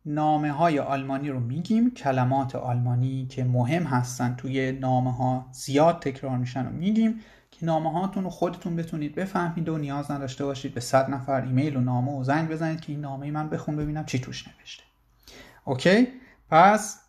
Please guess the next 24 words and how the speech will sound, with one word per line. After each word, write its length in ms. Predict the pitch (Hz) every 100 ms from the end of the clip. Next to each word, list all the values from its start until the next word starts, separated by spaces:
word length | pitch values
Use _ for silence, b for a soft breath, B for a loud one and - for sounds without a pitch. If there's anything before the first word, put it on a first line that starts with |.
| _ _
با 140 | 139 135
دقت 500 | 135 127 131 123 -
پی 240 | 185 226
بگیرید 460 | 226 202 202 202 196
و 220 | 143 131 -
این 140 | 180
دست 300 | 165 151 -
درس 340 | 135 135 135
ها 140 | - 156
رو 80 | -
توی 180 | 143
وبسایت 520 | 131 127 123 127 120 123
ببینید 460 | 185 208 202 196
که 120 | 202
کار 320 | 180 - 175 170
خودتون 640 | 170 170 165 170 170 175
راحت 460 | 120 117 120 - -
بشه. 260 | - - - _ _ _ _ _ B B B B B B B B _
اوکی، 460 | 208 202 139 117
بریم 300 | - 190 226
که 120 | 208 160
ببینیم 480 | 170 208 226 262 294 - _ _ _ _ _ _ _ _ _ 151
قضیه 560 | 147 135 - - 180
چیه. 360 | 196 - -